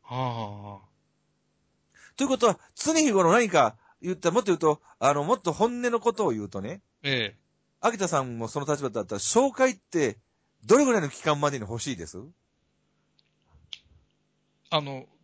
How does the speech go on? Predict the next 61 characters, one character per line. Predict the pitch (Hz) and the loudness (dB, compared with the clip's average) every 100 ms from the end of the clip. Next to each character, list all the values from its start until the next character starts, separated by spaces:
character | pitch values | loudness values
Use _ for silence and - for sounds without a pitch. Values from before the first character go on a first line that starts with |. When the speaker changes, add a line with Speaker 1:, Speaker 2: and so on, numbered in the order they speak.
| _ _ _ _ _ - | _ _ _ _ _ -12
Speaker 1:
お | 156 147 | 0 2
会 | 143 | 2
い | |
し | - | 0
て | 160 | -4
っ | |
て | - _ - | -4 _ -14
い | |
う | 104 _ _ _ | -14 _ _ _
Speaker 2:
そ | - 170 | -2 0
う | |
で | 113 101 | 0 -4
す。 | - | -10
Speaker 1:
か | 127 | -12
ら | |
で | 127 123 | -8 -4
す | - | 0
か？ | 151 | 2
Speaker 2:
で、 | |
紹 | |
介 | 160 | 4
を | 151 | 4
依 | 139 | 4
頼 | 139 135 | 2 2
し | |
た | 151 | 0
と | 131 104 | -2 -6
し | - | -2
て、 | 190 123 80 _ - | 0 0 -2 _ -8
Speaker 1:
え | 113 95 - | -6 -8 -12
え。 | _ _ | _ _
Speaker 2:
そ | 165 | -4
の | |
人 | 165 170 | -2 0
か | 135 | 0
ら | 117 | 0
の | 107 | -2
紹 | 131 | -2
介 | 131 | 0
依 | 127 | -2
頼 | 110 | -2
っ | |
て | 98 | -4
三 | 147 156 | -4 -2
年 | 160 | -2
先 | 160 151 165 175 170 - _ _ 131 | -2 -4 -6 -8 -12 -20 _ _ -8
に | 139 | -4
欲 | 156 | 0
し | - | 0
い | 151 | -2
で | |
す | - | -4
か？ | 80 73 - _ _ _ _ _ - | -10 -12 -14 _ _ _ _ _ -16
Speaker 1:
い | 110 | -12
や | 104 104 107 107 104 104 104 101 | -10 -10 -10 -12 -12 -14 -14 -16
ー、 | 104 | -16
で | 107 | -16
き | - - | -14 -12
れ | |
ば | 110 110 | -12 -12
三 | 110 | -14